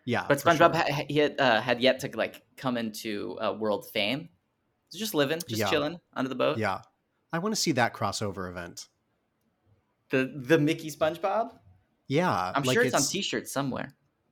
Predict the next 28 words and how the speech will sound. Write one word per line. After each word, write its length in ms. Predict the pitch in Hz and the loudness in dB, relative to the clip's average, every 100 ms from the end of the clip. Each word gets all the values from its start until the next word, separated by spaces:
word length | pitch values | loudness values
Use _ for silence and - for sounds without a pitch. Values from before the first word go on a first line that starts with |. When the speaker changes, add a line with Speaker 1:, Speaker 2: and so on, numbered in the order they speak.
| _ _ - | _ _ -4
Speaker 1:
No, 160 | 208 | -2
but 80 | 170 | -2
it's 120 | 143 | -2
like, 240 | 160 - - _ _ _ - | -2 -2 -6 _ _ _ -4
it's 240 | 135 - | -4 0
like 240 | 143 139 - 147 - | 0 0 -4 -16 -10
Steamboat 400 | - 151 139 123 | -4 0 2 2
Willie 340 | 123 127 113 107 | 2 2 2 0
and, 140 | 110 | -2
like, 360 | 101 98 - - | -2 -4 -8 -16
he, 160 | - 123 | -4 -2
like, 140 | 107 | 0
jumps 240 | - 110 127 | 0 -2 -2
into 100 | 113 | -2
the 80 | |
water 340 | 104 104 113 101 | 0 2 2 0
and 120 | 95 | -2
swims 340 | - 110 101 - | -4 -4 -4 -4
down 240 | 107 107 | -4 -4
and 60 | 92 | -6
he 120 | 101 | -8
meets 240 | 98 - | -8 -8
SpongeBob 420 | - 107 101 87 101 | -8 -8 -6 -6 -4
and 80 | |
they 60 | 98 | -6
have 120 | 95 | -6
a 60 | 98 | -6
conversation. 720 | - 92 - 107 92 - 104 | -8 -10 -6 -6 -8 -10 -16